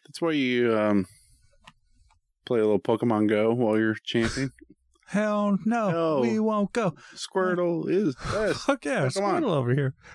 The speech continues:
Speaker 2: Can we walk, uh, with the picket signs down <laughs> that block?
Speaker 1: <laughs> There's a gym.
Speaker 2: There's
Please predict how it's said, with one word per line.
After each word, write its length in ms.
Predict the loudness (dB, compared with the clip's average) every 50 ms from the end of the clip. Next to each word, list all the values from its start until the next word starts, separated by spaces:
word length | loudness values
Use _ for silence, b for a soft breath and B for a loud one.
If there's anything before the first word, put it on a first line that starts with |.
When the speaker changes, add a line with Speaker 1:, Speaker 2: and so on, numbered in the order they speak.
| B _
Speaker 2:
Can 160 | -2 0 2
we 120 | 2 2
walk, 360 | 2 0 -2 -2 -4 -6 -12 -18 _ _ -8 -4
uh, 160 | -2 -2 0
with 140 | 0 -2 -2 -2
the 60 | -4
picket 320 | -4 -4 -4 -4 -6 -6
signs 320 | -4 -4 0 0 -2 -2 -2
down 400 | -4 -4 -2 0 2 2 2 2 0
<laughs> 40 | -2
that 140 | -2 -2
block? 360 | 0 0 -2 -2 -2 -2 -4 -4 -2
Speaker 1:
<laughs> 20 | 0
There's 880 | 0 2 2 2 0 0 0 0 -2 0 0 -2 0 0 0 2 2 0
a 60 | -2
gym. 500 | -2 -2 -2 -2 0 0 2 0 0 -2 -6 -10 -6
Speaker 2:
There's 180 | -2 0 0